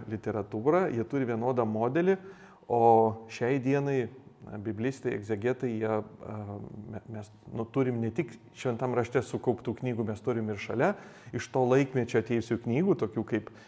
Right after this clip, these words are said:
būtų ir Enocho knyga, Esdras, Baruchas, a, Abromo apokalipsė, čia tik dalis jų, yra ir daugiau. Kitaip tariant, tai buvo pakankamai populiari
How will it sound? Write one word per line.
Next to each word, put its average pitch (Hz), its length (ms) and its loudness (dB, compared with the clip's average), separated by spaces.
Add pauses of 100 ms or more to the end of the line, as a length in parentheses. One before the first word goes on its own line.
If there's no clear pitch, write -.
(120)
būtų 110 340 0
ir 107 140 -2
Enocho 151 500 0
knyga, 143 440 2 (380)
Esdras, 135 600 4
Baruchas, 120 760 2
a, 110 240 -4 (260)
Abromo 143 480 4
apokalipsė, 127 720 -2
čia - 180 -8
tik 110 140 -10 (920)
dalis 117 380 -2
jų, 151 300 -2
yra 110 220 -2
ir 98 100 -6
daugiau. 160 460 2 (400)
Kitaip 226 300 -2
tariant, 214 320 2
tai 202 80 2
buvo 226 160 2
pakankamai 185 640 -2
populiari 160 640 0